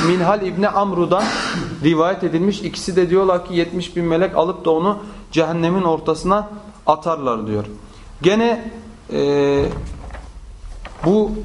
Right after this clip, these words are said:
ayetin tefsirinde alimler şöyle izahlarda bulunmuşlar bir sonraki ayette birleştirerek.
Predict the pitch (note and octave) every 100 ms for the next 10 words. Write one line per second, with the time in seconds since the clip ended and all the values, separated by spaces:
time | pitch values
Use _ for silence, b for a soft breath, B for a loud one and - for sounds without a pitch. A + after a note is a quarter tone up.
0 | - E3 F#3 F#3+ A3 G#3+ G#3+ F#3 - F3+
1 | F3+ F#3 A3+ A3 - - - - D#3 F3+
2 | G3 G#3 G#3 G3+ F#3 G3 F#3 - F3 F3
3 | F#3 F3 F3+ F3 F3+ E3 D3+ C#3+ C#3 G3+
4 | F3 F3 F3+ D#3+ D3+ D3+ C#3 C3+ C3+ C3
5 | B2+ B2 A#2+ - B2 C3+ G3